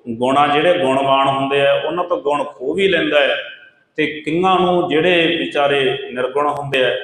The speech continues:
ਉਹਨਾਂ ਨੂੰ ਗੁਣ ਦੇ ਵੀ ਦਿੰਦਾ ਪਿਆਰਿਓ। ਆਪਾਂ ਵੇਖਦੇ ਆ ਸੰਸਾਰ ਵਿੱਚ ਬਹੁਤ ਐਸੇ ਲੋਕ ਹੈ, ਜਿਹੜੇ ਚੰਗੇ ਪਾਸੇ ਚੱਲਦੇ ਚੱਲਦੇ ਮਾੜੇ ਪਾਸੇ ਲੱਗ ਗਏ, ਤੇ ਜਿਹੜੇ ਮਾੜੇ ਪਾਸੇ ਸੀ ਐਂ ਜਮਾਂ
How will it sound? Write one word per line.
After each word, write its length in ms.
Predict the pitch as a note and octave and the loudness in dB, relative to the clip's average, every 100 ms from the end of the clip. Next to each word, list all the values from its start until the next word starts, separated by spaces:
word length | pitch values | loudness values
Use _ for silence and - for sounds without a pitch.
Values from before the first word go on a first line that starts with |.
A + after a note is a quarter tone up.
| - - C#3 | -10 -14 -8
ਉਹਨਾਂ 240 | C#3+ C3+ | -2 0
ਨੂੰ 120 | C3+ | 0
ਗੁਣ 240 | A2+ A#2 G#2+ | -4 -6 -6
ਦੇ 160 | G#2 G#2+ | -6 -4
ਵੀ 160 | A#2 | -4
ਦਿੰਦਾ 300 | A2+ G#2+ G#2+ | -4 -6 -8
ਪਿਆਰਿਓ। 460 | G#2+ - - - - _ _ - | -8 -10 -14 -16 -20 _ _ -6
ਆਪਾਂ 260 | A#2 C3 B2+ | -4 -2 0
ਵੇਖਦੇ 320 | B2+ C#3+ E3 | 0 0 0
ਆ 60 | |
ਸੰਸਾਰ 500 | E3+ D#3 D3 D3 D3 | 0 -4 -4 -2 -2
ਵਿੱਚ 160 | D3 - | -2 -6
ਬਹੁਤ 340 | A#2+ D3+ F3+ | -2 0 2
ਐਸੇ 300 | D3+ D3 D#3 | 0 0 -2
ਲੋਕ 380 | C#3+ C3 C3 C3+ | -2 0 0 0
ਹੈ, 400 | C#3 B2+ C3+ - - _ C3+ | 0 0 -4 -12 -18 _ -4
ਜਿਹੜੇ 160 | D3+ | 0
ਚੰਗੇ 460 | D#3 D3 C#3+ D3+ D3+ | 0 0 -2 -2 0
ਪਾਸੇ 300 | C#3+ C#3 C#3+ | 0 0 -4
ਚੱਲਦੇ 420 | - C3+ C3+ C3+ | -2 0 0 -2
ਚੱਲਦੇ 400 | C3+ C3 B2+ D#3+ | -2 -2 0 -2
ਮਾੜੇ 300 | C3 B2 C3+ | 0 0 0
ਪਾਸੇ 360 | - A#2+ - A#2+ | -2 -2 -2 -4
ਲੱਗ 180 | G#2+ | -4
ਗਏ, 280 | A2 - C3 - _ _ _ _ - | -6 -12 -18 -20 _ _ _ _ -16
ਤੇ 60 | |
ਜਿਹੜੇ 300 | A#2+ C#3+ D#3+ | -4 0 2
ਮਾੜੇ 340 | D#3 B2 C3 D3+ | 2 2 2 2
ਪਾਸੇ 360 | D3+ D3+ D3+ | 2 0 0
ਸੀ 240 | D#3 D#3 D#3+ | -2 0 0
ਐਂ 380 | F#3 G3 G3 E3 | 0 0 0 0
ਜਮਾਂ 400 | D#3+ D#3 D#3 | 0 0 -2